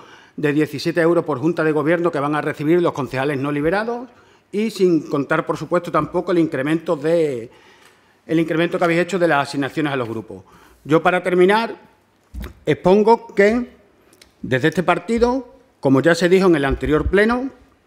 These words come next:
no queremos que la masa salarial de los cargos políticos sobrepase la de la anterior legislatura, ya que, en su opinión, los sueldos eran, los sueldos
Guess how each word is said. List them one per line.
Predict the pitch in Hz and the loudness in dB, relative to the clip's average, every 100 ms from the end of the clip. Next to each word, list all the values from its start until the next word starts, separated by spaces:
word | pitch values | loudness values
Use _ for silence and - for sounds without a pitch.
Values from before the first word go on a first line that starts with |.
| _ - _ - - - | _ -20 _ -20 -14 0
no | 147 185 | 2 4
queremos | 196 220 220 | 4 4 2
que | - | 2
la | 160 | 2
masa | 165 180 202 | 2 0 0
salarial | 214 190 196 196 180 | 2 4 4 4 4
de | |
los | 170 143 | 2 2
cargos | 170 180 190 | 0 -2 2
políticos | 180 196 202 - 202 196 | 2 2 0 -2 -2 0
sobrepase | 151 139 175 175 185 180 | -2 0 -2 -2 -2 -2
la | 151 | -2
de | 135 | -2
la | 135 | -2
anterior | 120 131 156 165 | -4 0 0 2
legislatura, | 151 156 147 208 127 104 - _ _ _ _ _ - | 2 0 2 0 -2 -8 -16 _ _ _ _ _ -12
ya | - 214 | 0 0
que, | 196 | 2
en | 156 156 | 2 2
su | - | 2
opinión, | 254 160 175 185 190 - - _ _ _ _ - | 2 4 4 4 0 -8 -20 _ _ _ _ 0
los | 147 | 2
sueldos | 202 214 185 202 196 - _ - | 4 2 4 0 -2 -10 _ 2
eran, | 190 208 196 - | 4 4 0 -2
los | 170 143 | -2 2
sueldos | 196 208 208 202 | 2 2 -2 -4